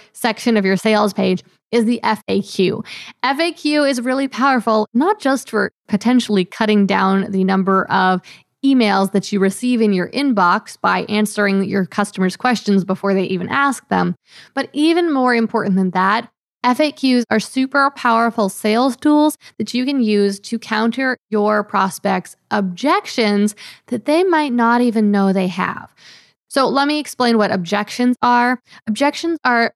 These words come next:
reasons why a customer might not purchase your product. They're arguments that they would give about why they shouldn't buy. It might be something like, "It's too expensive," or, "I'm not sure if it will work," or, "I don't have enough time,"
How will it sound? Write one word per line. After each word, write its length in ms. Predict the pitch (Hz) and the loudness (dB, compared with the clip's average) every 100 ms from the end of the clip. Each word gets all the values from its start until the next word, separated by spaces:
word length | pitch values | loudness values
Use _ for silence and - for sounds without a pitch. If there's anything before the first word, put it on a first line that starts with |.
| _ | _
reasons 560 | 196 214 208 226 233 - - | 0 0 2 2 0 -2 -4
why 220 | 202 208 | 0 0
a 120 | 214 | -2
customer 460 | 202 190 - 196 196 | -4 -8 -6 -4 0
might 220 | 208 240 | 0 0
not 260 | 233 - | -2 -4
purchase 400 | - 202 - 202 | -4 -4 -4 -6
your 120 | 180 185 | -4 -4
product. 600 | - 170 165 - - - - - - | -2 -2 -2 -8 -14 -20 -20 -12 -2
They're 340 | 233 226 226 | 0 0 -2
arguments 540 | 240 311 285 269 220 214 | 0 2 2 2 0 0
that 120 | 220 | -2
they 160 | 220 214 | 2 2
would 140 | 202 | 2
give 240 | 208 202 | 0 0
about 260 | 190 196 190 - - | 0 -2 -2 -8 -4
why 240 | 208 208 | 0 0
they 140 | 202 | 0
shouldn't 400 | 196 196 185 208 | -2 -2 -2 -2
buy. 360 | 196 196 - - - - - | -2 -2 -4 -8 -12 -16 -6
It 100 | 247 | -2
might 160 | 247 | 0
be 80 | 240 | 0
something 260 | 247 233 214 | 0 2 2
like, 200 | 202 175 - | 0 -2 -4
"It's 180 | 202 - | -4 -6
too 220 | - 202 | -4 -2
expensive," 800 | - - 302 294 - 285 269 262 - | -2 -4 -2 -2 0 0 0 -2 -4
or, 260 | 214 196 185 | -2 0 0
"I'm 140 | 202 | 0
not 220 | 202 202 214 | 0 -2 -2
sure 160 | 220 | -4
if 100 | 202 | -2
it 140 | 214 202 | -4 -4
will 180 | 196 | -4
work," 480 | 185 247 254 262 - _ - - | -2 -2 0 -2 -4 _ -20 -2
or, 340 | 214 208 196 - | 0 2 0 0
"I 120 | 208 | -2
don't 160 | 202 | 0
have 220 | 185 196 190 | 0 0 0
enough 280 | 185 185 | -2 -4
time," 580 | - 277 269 269 262 262 | -4 0 2 2 0 -2